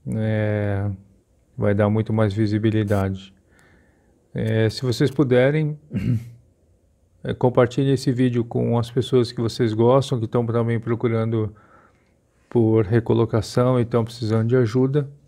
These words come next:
Compartilhem aí com eles, tá bom? E também, se vocês gostaram, se inscrevam aqui no canal, clica no sininho, dá um like aí se você gostou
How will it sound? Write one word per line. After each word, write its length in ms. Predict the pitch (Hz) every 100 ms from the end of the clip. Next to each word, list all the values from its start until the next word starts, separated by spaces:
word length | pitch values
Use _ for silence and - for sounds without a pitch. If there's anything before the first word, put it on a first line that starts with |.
| _ _ _ _ _
Compartilhem 600 | - 117 123 117 131 127
aí 120 | 123 117
com 260 | 123 117
eles, 260 | 110 107 104
tá 100 | 110
bom? 320 | 113 135 139 - _ _ _ _ _ -
E 100 | 101
também, 360 | 123 117 127
se 140 | 123 123
vocês 340 | 120 131 117
gostaram, 680 | 123 117 - 127 131 143 135 - _ _ _ _ _ _ _ _ - -
se 180 | - 123
inscrevam 440 | 113 - 120 120
aqui 180 | 117 117
no 100 | 113
canal, 680 | 120 120 113 110 120 127 - _ _ _ _ _ _ _ _ _ _
clica 300 | - 127 131
no 100 | 131
sininho, 720 | 120 127 110 117 135 139 135 117 - -
dá 160 | 113 131
um 120 | 123
like 380 | 120 127 120 123
aí 100 | 123
se 120 | 120
você 280 | 117 - 120
gostou 580 | 123 117 - 131 143